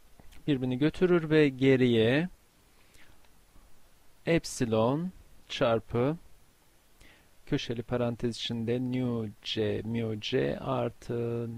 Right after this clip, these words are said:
nu D, mu D ki bunlar ürünlerin kimyasal enerjileri eksi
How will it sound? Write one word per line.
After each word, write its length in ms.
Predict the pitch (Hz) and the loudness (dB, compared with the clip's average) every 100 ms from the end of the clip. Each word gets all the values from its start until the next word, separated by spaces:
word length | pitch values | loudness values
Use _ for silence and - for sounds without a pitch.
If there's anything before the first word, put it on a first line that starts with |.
| 120 | -6
nu 360 | 120 113 110 101 | -4 -4 -6 -6
D, 360 | - 110 107 110 - - _ _ - _ _ - | -2 0 0 -2 -8 -20 _ _ -20 _ _ -16
mu 580 | 120 120 117 113 110 110 | -10 -6 -4 -4 -6 0
D 420 | 117 123 135 143 - | 2 2 0 -4 -8
ki 220 | - 127 - | -6 -4 -4
bunlar 480 | 135 131 123 120 - - - | -4 -2 -4 -6 -12 -10 -2
ürünlerin 580 | 139 131 123 117 113 | 0 0 0 0 -2
kimyasal 580 | 113 - 123 113 110 - | -4 -8 -4 -2 -2 -2
enerjileri 840 | 147 165 165 156 160 165 156 160 - | -2 0 0 -2 0 0 2 0 -2
eksi 640 | 160 156 - - 156 160 | -2 -2 -4 0 0 0